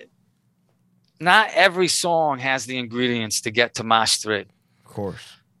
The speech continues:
Speaker 1: But when you're talking about pit to pit to pit.
Speaker 2: Mm, oh, that's coveted.
Speaker 1: We were in a band that called Cobra Commander together. You,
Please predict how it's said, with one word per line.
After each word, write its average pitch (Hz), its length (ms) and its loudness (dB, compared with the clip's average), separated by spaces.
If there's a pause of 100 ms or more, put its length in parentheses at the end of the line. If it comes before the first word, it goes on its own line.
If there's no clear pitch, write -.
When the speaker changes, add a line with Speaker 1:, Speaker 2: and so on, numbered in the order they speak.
(180)
Speaker 1:
But 117 280 2
when 139 100 -14
you're 135 100 -6
talking 185 240 4
about 147 300 2
pit 151 240 2
to 135 100 -8
pit - 320 -4
to 120 80 -12
pit. - 380 -2 (440)
Speaker 2:
Mm, 127 460 -2
oh, 113 160 -8 (220)
that's - 560 2
coveted. 139 400 2 (720)
Speaker 1:
We 147 240 0
were 165 180 4
in 156 80 4
a 139 60 2
band 123 460 -2
that 113 340 0
called 113 260 0
Cobra 123 320 0
Commander 113 520 -4
together. 98 440 -2
You, 101 80 -8